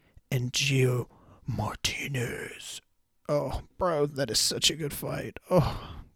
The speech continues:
God, that, that is the main event. I don't care what anybody says, man. That is the freaking main event. Because those two, I hope it doesn't go,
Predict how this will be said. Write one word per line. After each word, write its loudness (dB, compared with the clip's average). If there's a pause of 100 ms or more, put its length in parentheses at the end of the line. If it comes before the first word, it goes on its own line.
God, -6
that, 2
that 2
is -2
the -2
main 0
event. -6 (380)
I 4
don't 6
care 6
what 2
anybody 2
says, -2
man. -10 (280)
That 4
is -2
the -6
freaking -2 (140)
main 4 (160)
event. 0 (340)
Because -2
those 2
two, 2
I 6
hope 6
it 4
doesn't 2
go, 2